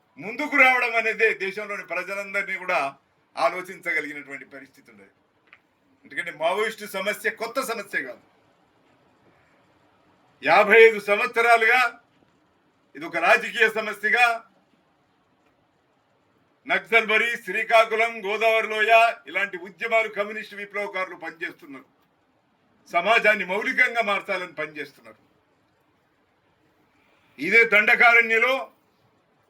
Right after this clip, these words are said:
సుదీర్ఘకాలం నుంచి గ్రీన్ హంట్ వచ్చింది, సల్వాజూడు వచ్చింది, ఖగార్ అనేటువంటిది ఇవాళ అంతిమ యుద్ధం అనేటువంటిది షా,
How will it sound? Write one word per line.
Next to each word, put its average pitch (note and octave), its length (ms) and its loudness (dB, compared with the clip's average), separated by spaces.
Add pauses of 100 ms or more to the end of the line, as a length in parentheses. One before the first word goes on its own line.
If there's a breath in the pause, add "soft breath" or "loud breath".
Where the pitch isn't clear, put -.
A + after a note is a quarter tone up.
(540)
సుదీర్ఘకాలం A#3 720 2 (100)
నుంచి A3+ 260 -10 (1080)
గ్రీన్ C4 360 -2
హంట్ A#3 260 -4
వచ్చింది, A3+ 440 -10 (960)
సల్వాజూడు A#3+ 580 -4
వచ్చింది, A#3 580 -6 (960)
ఖగార్ B3+ 420 6
అనేటువంటిది A#3 580 -2 (340)
ఇవాళ F3 220 -6 (100)
అంతిమ G#3 300 -10 (120)
యుద్ధం F#3 360 -10
అనేటువంటిది F3 600 -12 (1800)
షా, F#3 180 4